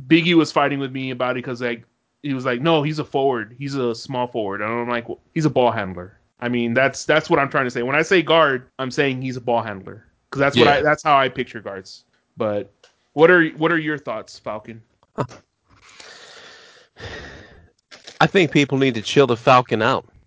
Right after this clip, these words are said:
Speaker 1: <laughs>
Speaker 3: Um, Pop, you know, Pop is Pop.
Speaker 1: Mm.
Speaker 3: When, when,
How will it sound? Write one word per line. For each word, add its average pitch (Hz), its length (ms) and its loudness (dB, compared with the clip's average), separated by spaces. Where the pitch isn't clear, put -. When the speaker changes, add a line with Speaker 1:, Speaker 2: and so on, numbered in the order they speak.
Speaker 1:
<laughs> 214 1800 0
Speaker 3:
Um, 101 480 -6
Pop, 127 340 4
you 117 160 -2
know, 95 340 0
Pop 110 380 2
is 104 160 -12
Pop. - 500 0
Speaker 1:
Mm. 92 220 -20
Speaker 3:
When, 104 360 2
when, 101 260 0